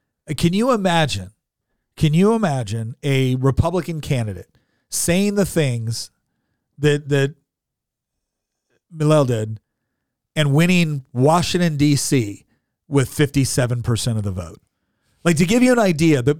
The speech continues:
again, biggest, one of the biggest blowouts in American political history ever was Ronald Reagan against Walter Mondale. The only thing Walter Mondale won was, I believe, Minnesota, which was his home state,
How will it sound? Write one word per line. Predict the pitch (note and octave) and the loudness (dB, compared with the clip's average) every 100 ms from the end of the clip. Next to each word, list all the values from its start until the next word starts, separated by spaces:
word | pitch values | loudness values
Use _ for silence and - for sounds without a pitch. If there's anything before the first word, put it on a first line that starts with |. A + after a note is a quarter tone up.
| D#3 | -4
again, | D3 F3+ A#2+ | 0 0 2
biggest, | D3 F#3 - D#3+ | 2 2 -2 -2
one | D3+ | 0
of | D3 | 2
the | |
biggest | C#3 F3 D#3+ | 0 0 0
blowouts | E3+ D#3+ D#3 | 0 2 0
in | D3+ | -2
American | C3 C#3 D3+ D#3 | -2 -2 -2 -2
political | C#3 C#3+ C#3+ D3+ | -2 0 0 0
history | C3+ B2+ D3 D#3+ | 0 0 -4 -2
ever | B2+ A2+ A2 - - | -2 0 -4 -8 -14
was | - A#2+ G#2 | -2 -2 0
Ronald | A#2+ C#3+ D3 | 0 0 2
Reagan | C3+ B2+ B2+ | 0 0 -2
against | A#2+ - | -4 -4
Walter | B2+ A#2 B2 | -4 -2 -2
Mondale. | A#2 A2+ G#2+ G2 - _ _ _ _ _ _ _ | -2 -2 -4 -10 -16 _ _ _ _ _ _ _
The | C#3 E3 | -2 0
only | E3 F#3+ G3 F3 | 0 2 2 0
thing | C3 D3 B2+ B2+ - _ | 0 -2 -2 -6 -12 _
Walter | C#3 C3 C#3 E3 | -4 0 0 0
Mondale | D#3 C3+ C#3 C#3+ D#3 D#3 | 0 0 0 2 2 -2
won | D3+ B2 B2+ A2 F2 G#2 - _ _ _ _ - | -6 -4 -2 0 -4 -12 -14 _ _ _ _ -2
was, | C3 A#2+ | 0 2
I | A#2+ | 0
believe, | B2+ C#3 D3+ B2 A#2 B2 - | 0 2 4 2 0 -6 -16
Minnesota, | A#2+ B2+ D#3+ - C3 A#2 C3 | -6 0 0 2 0 2 -2
which | C3+ B2+ | -4 -4
was | G#2+ | -4
his | A2 | -2
home | A#2+ C3 | -2 -4
state, | - A#2+ G#2 | -4 -4 -4